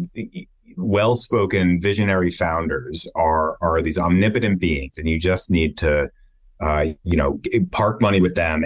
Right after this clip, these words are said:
and, and back them, and, and they will do amazing things. Because that's such a meme, that, that, that, a-, and because you have funds like Andreessen Horowitz and Founders Fund that kind of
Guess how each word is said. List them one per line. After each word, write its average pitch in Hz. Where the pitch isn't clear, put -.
and, 78
and 78
back 90
them, 73
and, 73
and 76
they 92
will 90
do 82
amazing 71
things. -
Because 135
that's 110
such 120
a 107
meme, 87
that, 98
that, 101
that, 107
a-, 107
and 110
because 123
you 131
have 110
funds 101
like 95
Andreessen 95
Horowitz 90
and 85
Founders 101
Fund 78
that 76
kind 87
of 87